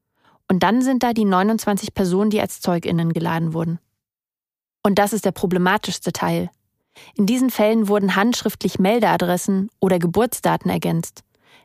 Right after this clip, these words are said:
Daten, die eben nicht frei zugänglich sind. Die ErmittlerInnen gehen davon aus, dass Heik J seinen Zugang als Kriminalpolizist genutzt hat, um solche Details herauszufinden. Unter den Betroffenen finden sich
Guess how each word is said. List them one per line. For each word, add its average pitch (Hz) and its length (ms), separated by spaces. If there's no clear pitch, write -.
Daten, 196 500
die - 160
eben 220 240
nicht 233 320
frei 165 180
zugänglich 160 480
sind. 165 360
Die 220 60
ErmittlerInnen 214 580
gehen 202 200
davon 196 280
aus, 180 480
dass - 200
Heik 185 220
J 202 200
seinen 202 200
Zugang 196 340
als 190 140
Kriminalpolizist 202 920
genutzt 175 380
hat, - 240
um 190 100
solche 190 260
Details 185 420
herauszufinden. 175 880
Unter 247 220
den 240 140
Betroffenen 233 500
finden 226 280
sich 214 380